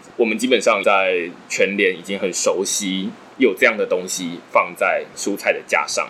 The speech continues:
了，但是我们现在在数位的世界里面，就是看到数位的资讯、看到新闻、看到新闻里面附的图片的时候，我们过去还没有这样的习惯，或者是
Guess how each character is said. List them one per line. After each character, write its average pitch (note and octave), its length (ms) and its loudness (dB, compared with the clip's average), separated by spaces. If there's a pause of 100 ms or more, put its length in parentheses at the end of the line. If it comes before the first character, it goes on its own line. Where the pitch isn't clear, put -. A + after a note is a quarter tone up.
了， - 160 -14
但 C3 120 4
是 C3 100 2
我 A2+ 80 6
们 F2+ 120 -2
现 G#2+ 160 0
在 F#2+ 220 2
在 F2 460 0
数 G2 260 0
位 F#2+ 100 4
的 E2 80 -2
世 F2 220 -6
界 E2+ 220 0
里 D#2 140 -8 (100)
面， E2+ 200 -2 (160)
就 F#2 120 0
是 G#2 160 2
看 G#2+ 200 -2
到 G#2 160 2
数 G#2+ 140 -2
位 F#2+ 80 4
的 E2 160 -2 (380)
资 G#2+ 240 -6
讯、 G#2 320 -2
看 G#2 120 -6
到 G2 120 0
新 G#2+ 400 -2
闻、 F2+ 180 2 (220)
看 G2 180 -6
到 F2+ 240 2
新 G#2+ 220 -4
闻 F2 200 0
里 E2+ 40 -6
面 F#2 200 -4
附 G2+ 220 0
的 F#2 60 4
图 F2+ 180 -4
片 G2+ 180 -2
的 F2 120 -4
时 E2 100 -10
候， D#2+ 80 0
我 E2 220 0
们 F#2+ 260 -4 (300)
过 B2 200 4
去 F#2+ 300 -2
还 F#2 220 0
没 F#2 300 -2
有 F#2+ 260 2 (120)
这 - 80 2
样 F#2+ 160 0 (160)
的 D2 460 -2 (220)
习 - 400 -4
惯， A2+ 220 6 (120)
或 A2 80 4
者 F#2+ 80 0
是 F#2+ 160 -4